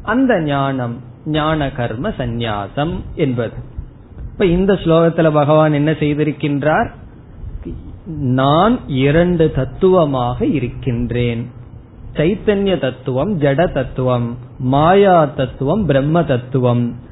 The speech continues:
இப்படி யார் என்னை அறிகிறார்களோ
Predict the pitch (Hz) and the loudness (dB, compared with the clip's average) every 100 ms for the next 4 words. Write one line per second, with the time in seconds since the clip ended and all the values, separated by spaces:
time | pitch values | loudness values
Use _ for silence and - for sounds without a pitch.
0 | - - 165 - 175 151 143 156 220 233 | -14 -2 -2 2 2 4 2 4 4 4
1 | 170 156 143 123 147 160 160 143 135 127 | 2 0 0 0 0 0 0 2 0 -2
2 | 135 185 | -2 0